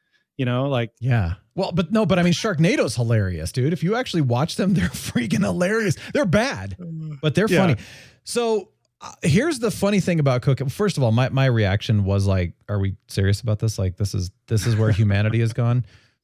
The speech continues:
Speaker 2: Um, that was my first reaction. I wish I would have filmed that, like, watching that and going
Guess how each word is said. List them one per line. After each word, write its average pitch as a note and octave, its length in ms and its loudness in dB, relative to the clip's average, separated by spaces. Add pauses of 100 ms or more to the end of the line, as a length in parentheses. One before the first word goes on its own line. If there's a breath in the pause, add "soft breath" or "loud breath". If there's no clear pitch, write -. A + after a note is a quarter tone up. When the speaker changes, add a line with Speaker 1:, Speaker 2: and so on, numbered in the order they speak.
(280)
Speaker 2:
Um, A#2 320 2
that F#3 120 2
was A#3+ 120 0
my F#3 120 2
first E3 320 0
reaction. F2 480 -2 (240)
I F#3+ 80 0
wish C4+ 240 -2
I D4 60 -2
would A#3+ 140 2
have D3+ 100 0
filmed C#3 320 2
that, F#2+ 160 0
like, A2 200 2
watching A#2 460 2
that D3 160 2
and C3 80 -2
going G#2+ 360 0